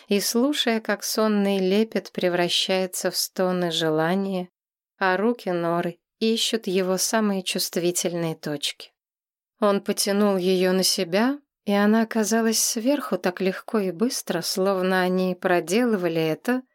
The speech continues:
или нечто подобное сотни раз.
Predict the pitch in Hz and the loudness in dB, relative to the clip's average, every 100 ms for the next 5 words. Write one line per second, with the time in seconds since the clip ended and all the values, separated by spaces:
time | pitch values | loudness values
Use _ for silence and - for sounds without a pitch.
0 | _ - 180 165 165 160 143 - 170 - | _ -2 0 2 0 0 -2 -4 -6 -4
1 | 165 180 196 220 254 269 - - - - | 0 0 2 2 4 2 -2 -8 -4 0
2 | 220 220 214 202 247 294 - | 0 2 0 2 0 -2 -12